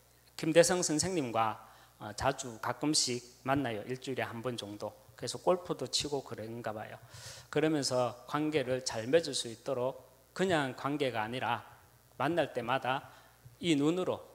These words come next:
전도의 눈으로 볼 수 있도록 그렇게, 어, 미션을 주었습니다. 음, 단기 선교 출발하기 전에 어느 집사님이 이렇게 말씀하시더라고요. "왜 라오스는 혼자 가느냐? 그래, 같이 갈 사람 없냐?" 이렇게 말씀하시더라고요.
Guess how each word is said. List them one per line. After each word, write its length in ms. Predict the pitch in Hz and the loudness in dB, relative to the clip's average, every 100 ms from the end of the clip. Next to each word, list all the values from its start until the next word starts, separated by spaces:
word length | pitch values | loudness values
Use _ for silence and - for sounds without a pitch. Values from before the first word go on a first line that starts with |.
| - - | -14 -4
전도의 340 | 151 170 147 | -2 2 2
눈으로 320 | 127 165 147 | 2 2 0
볼 180 | - 127 | -2 -4
수 120 | - | -4
있도록 460 | 113 - 120 151 - | -8 -4 0 -2 -2
그렇게, 540 | 120 - - 113 104 - - - | -8 -8 -6 -6 -6 -10 -20 -16
어, 260 | 120 107 104 107 | -10 -8 -8 -2
미션을 440 | 123 156 135 113 | 0 0 -2 -4
주었습니다. 680 | - 139 120 120 113 110 - - - - - - - - | -2 0 0 -2 -6 -6 -6 -12 -18 -16 -18 -20 -20 -18
음, 200 | - - - | -16 -16 -16
단기 220 | - 147 165 | 0 0 2
선교 220 | 226 196 | 2 0
출발하기 1120 | - 190 196 170 190 185 151 127 120 113 - - | 0 4 4 4 0 -2 -4 -4 -6 -10 -16 -8
전에 560 | - 165 135 123 110 107 - | 0 2 2 0 -6 -12 -14
어느 420 | 147 147 143 123 117 | -4 -2 -2 -4 -8
집사님이 760 | - 151 180 160 123 127 117 110 | -10 -6 -4 -2 -2 -4 -6 -8
이렇게 340 | 135 139 - 110 | -6 -6 -4 -4
말씀하시더라고요. 1000 | 120 - 120 113 147 120 110 - 117 127 - - - - - | -2 -4 -4 -6 -8 -8 -8 -8 -10 -10 -16 -18 -18 -20 2
"왜 160 | 151 170 | 10 10
라오스는 480 | 143 151 185 165 135 | 10 8 6 2 0
혼자 340 | 175 202 139 | -2 -2 -2
가느냐? 640 | 113 110 110 104 107 104 90 - - - _ _ | -2 -4 -4 -4 -4 -4 -8 -18 -20 -20 _ _
그래, 140 | - 123 | -12 -8
같이 280 | 113 - | -4 -2
갈 140 | 143 123 | -2 0
사람 280 | 160 165 113 | 2 2 0
없냐?" 320 | 123 139 120 | 0 2 2
이렇게 260 | 135 - | 0 -4
말씀하시더라고요. 920 | 110 110 117 113 98 107 101 98 92 | -6 0 -2 -2 -8 -10 -10 -12 -12